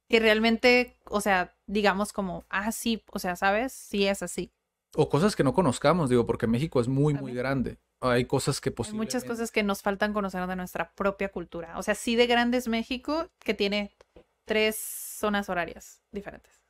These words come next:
Speaker 2: Sí. Y bueno, eso es todo por este episodio. Recuerden suscribirse al canal de YouTube, Cat Centro de Aprendizaje y Desarrollo.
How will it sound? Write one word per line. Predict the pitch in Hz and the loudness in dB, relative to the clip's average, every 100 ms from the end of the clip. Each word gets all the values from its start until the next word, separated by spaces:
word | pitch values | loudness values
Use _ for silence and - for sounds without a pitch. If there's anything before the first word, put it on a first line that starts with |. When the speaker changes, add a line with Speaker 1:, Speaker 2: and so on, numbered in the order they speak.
| _ | _
Speaker 2:
Sí. | - 107 110 - - - _ _ _ _ _ _ - | -10 -8 -8 -12 -14 -16 _ _ _ _ _ _ 2
Y | |
bueno, | 135 160 170 - _ _ | 8 8 8 2 _ _
eso | 135 - | -2 0
es | 151 | 0
todo | - 143 151 | 4 6 6
por | 143 113 113 - | 6 4 4 -2
este | 127 - | -2 0
episodio. | 131 117 147 165 185 202 - _ _ _ - _ - | 0 2 6 8 6 4 -2 _ _ _ -20 _ -6
Recuerden | 123 123 135 143 147 - | -2 4 6 6 4 -2
suscribirse | - 123 - 123 139 147 - 156 156 | -6 -6 0 2 2 2 2 2 2
al | 117 | -2
canal | 113 110 117 | -2 0 2
de | 120 | 0
YouTube, | 120 127 139 - _ | 0 -2 -4 -6 _
Cat | 120 110 | 0 2
Centro | - 113 | 0 -2
de | |
Aprendizaje | 110 104 117 120 | -2 -2 -2 -2
y | |
Desarrollo. | 117 113 160 156 170 | -2 2 2 2 -2